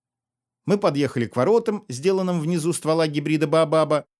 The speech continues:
Никто не спрашивал пароль, даже часовых я не видел. Просто створки сами по себе распахнулись, и наш отряд без остановки заехал внутрь.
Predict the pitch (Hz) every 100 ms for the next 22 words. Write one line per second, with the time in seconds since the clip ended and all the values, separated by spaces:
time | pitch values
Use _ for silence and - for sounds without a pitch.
0 | _ _ 135 - 269 254 214 180 190 185
1 | 180 180 131 120 104 - - 170 208 233
2 | 196 233 165 127 123 131 131 117 117 104
3 | 98 - _ _ _ - 254 - 185 185
4 | 185 - 147 160 143 120 127 131 127 117
5 | - 131 165 262 277 262 - - _ _
6 | 262 262 151 160 139 131 208 247 143 120
7 | 120 - 135 202 208 165 131 117 127 -
8 | 131 98 98 113 -